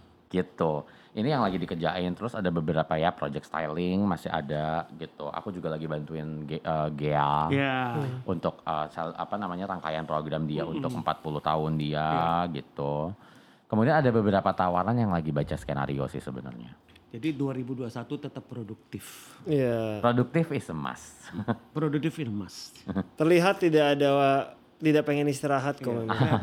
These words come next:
Speaker 1: <laughs> Aku cuma butuh istirahat kalau aku butuh liburan. <laughs>
Speaker 3: Oke. Jadi kalau buat orang tadi kan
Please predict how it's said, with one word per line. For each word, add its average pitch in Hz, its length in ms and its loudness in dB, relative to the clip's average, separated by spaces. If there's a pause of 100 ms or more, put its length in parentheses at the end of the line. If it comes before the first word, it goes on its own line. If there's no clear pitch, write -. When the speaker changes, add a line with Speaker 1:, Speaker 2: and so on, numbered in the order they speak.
(260)
Speaker 1:
<laughs> - 40 -12 (340)
Aku 156 160 4
cuma 185 200 2
butuh 147 200 2
istirahat 135 340 0
kalau 143 140 0
aku 131 120 -2
butuh 120 200 -2
liburan. 92 600 0 (480)
<laughs> - 460 -20
Speaker 3:
Oke. 123 340 -6 (280)
Jadi 170 240 6
kalau 208 240 6
buat 165 240 4
orang 147 320 2
tadi 160 200 2
kan 180 240 -2